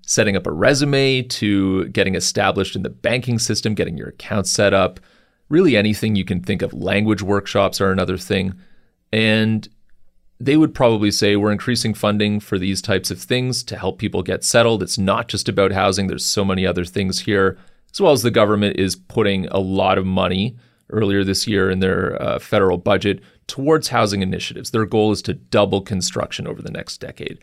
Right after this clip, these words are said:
So I think they would say, "We are trying to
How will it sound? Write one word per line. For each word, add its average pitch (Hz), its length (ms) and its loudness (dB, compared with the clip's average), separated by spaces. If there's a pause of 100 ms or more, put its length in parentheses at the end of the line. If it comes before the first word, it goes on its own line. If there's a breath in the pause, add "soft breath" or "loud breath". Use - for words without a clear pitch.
(380 soft breath)
So 170 120 -4
I 165 40 0
think 190 180 -4
they 147 100 4
would 117 160 2
say, 101 320 2 (120)
"We 117 220 2
are 120 120 6
trying 104 440 0
to 95 220 -2